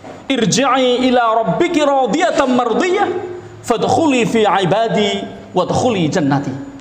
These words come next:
Di dalam tafsir Baghawi dikatakan, ketika seseorang menghadapi kematian dan orang ini termasuk orang yang baik yang nanti akan jadi penghuni surga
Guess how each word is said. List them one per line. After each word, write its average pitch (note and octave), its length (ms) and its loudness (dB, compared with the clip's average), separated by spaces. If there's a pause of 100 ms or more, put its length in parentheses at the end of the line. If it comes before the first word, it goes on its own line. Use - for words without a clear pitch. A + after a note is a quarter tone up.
(1600)
Di E3 80 -6
dalam D4 320 0
tafsir C#4 320 0
Baghawi C4+ 440 2
dikatakan, C#4+ 520 0
ketika C#4+ 280 2
seseorang D4+ 600 0 (480)
menghadapi C4 520 0
kematian C#4 880 0
dan B3 200 0
orang C4 360 2
ini D4+ 320 2
termasuk B3 560 0
orang A3+ 240 2
yang G#3 240 2
baik B3+ 360 0
yang G#3+ 200 2
nanti C#4 240 2
akan G#3 320 0
jadi B3+ 360 0
penghuni G#3 320 0
surga C#3+ 480 -2